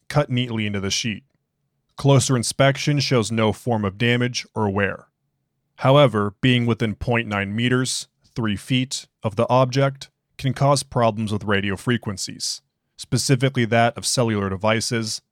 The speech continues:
and any form of radio. This complicated the creation of a tracking device for S C P forty-one twenty-six,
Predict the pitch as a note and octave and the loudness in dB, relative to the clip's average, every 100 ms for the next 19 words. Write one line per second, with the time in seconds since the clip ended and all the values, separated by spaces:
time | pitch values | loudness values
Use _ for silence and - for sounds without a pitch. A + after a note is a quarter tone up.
0 | _ B2+ C#3 D3 C3+ A#2+ A2 G2 A2+ G#2+ | _ -4 0 0 2 0 -2 0 0 0
1 | G2 F#2+ - _ _ _ _ _ - C3+ | -2 -12 -18 _ _ _ _ _ 0 0
2 | - C3 C3+ B2+ C3 A#2+ G#2 G#2+ - A#2+ | 4 4 4 2 2 2 -2 -4 -4 0
3 | B2 B2 C3 A2+ G#2 - C#3 C3+ B2+ A2 | 2 0 -2 -2 -2 0 0 0 -2 -4
4 | F#2+ G#2 G2+ - A#2 A2 - A#2 G#2 A2 | 0 0 0 -4 -2 -2 0 -4 -2 -4
5 | G2 A2 G#2+ G#2 G2+ F#2+ A2+ G2 - C3 | -4 -4 -2 -2 -4 -6 -8 -6 -4 -2
6 | C3 - - | -2 -4 -8